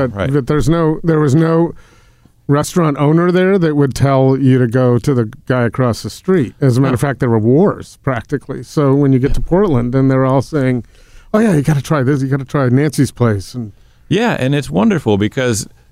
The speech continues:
Speaker 2: that's good vibes. I like both of those restaurants now, the guy that recommended it and the new place.
Speaker 1: Mm-hmm.
Speaker 2: I, um, you know, my, one of my feelings is Portland is a small enough town where, uh, everybody is, is within one degree of working each other,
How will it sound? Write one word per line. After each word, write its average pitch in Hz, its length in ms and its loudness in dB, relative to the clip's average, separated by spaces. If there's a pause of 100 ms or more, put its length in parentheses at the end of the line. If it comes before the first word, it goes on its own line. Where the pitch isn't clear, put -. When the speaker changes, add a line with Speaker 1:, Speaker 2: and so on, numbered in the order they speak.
(160)
Speaker 2:
that's 127 300 -4
good 135 180 0
vibes. 127 320 -2
I 117 60 2
like 117 240 -2
both - 220 0
of 92 80 -2
those 78 180 -10
restaurants 85 460 -6
now, 82 140 -8
the 90 100 -8
guy 98 180 -4
that 101 100 -4
recommended 104 540 -2
it 151 160 -2
and 104 180 -8
the 117 80 -2
new 127 120 0
place. 87 360 -4
Speaker 1:
Mm-hmm. 151 220 2 (300)
Speaker 2:
I, 123 220 0
um, 107 320 0 (260)
you 117 100 0
know, 98 160 0
my, 104 260 0 (200)
one 131 160 0
of 139 40 0
my 127 120 0
feelings 120 260 -2
is 98 60 -14
Portland 143 340 0
is 92 100 -4
a 92 60 -6
small 113 400 -2
enough 113 260 -4
town 104 640 -2
where, 92 480 0 (880)
uh, 90 260 0
everybody 104 520 0
is, 92 80 0
is 90 220 -4
within 95 280 -2
one 95 140 -2
degree 87 260 -4
of 82 120 -4
working 92 240 -4
each 85 180 -8
other, 82 300 -6